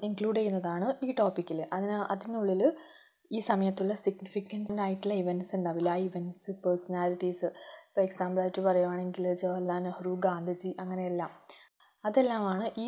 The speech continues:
സബ് ടോപ്പിക്കിൽ include ചെയ്തിരിക്കുന്നത്. നെക്സ്റ്റ് ആണ് freedom struggle. Okay,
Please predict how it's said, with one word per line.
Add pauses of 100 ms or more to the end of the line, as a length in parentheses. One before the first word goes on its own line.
(140)
സബ്
ടോപ്പിക്കിൽ (140)
include
ചെയ്തിരിക്കുന്നത്. (520)
നെക്സ്റ്റ്
ആണ് (260)
freedom
struggle. (540)
Okay,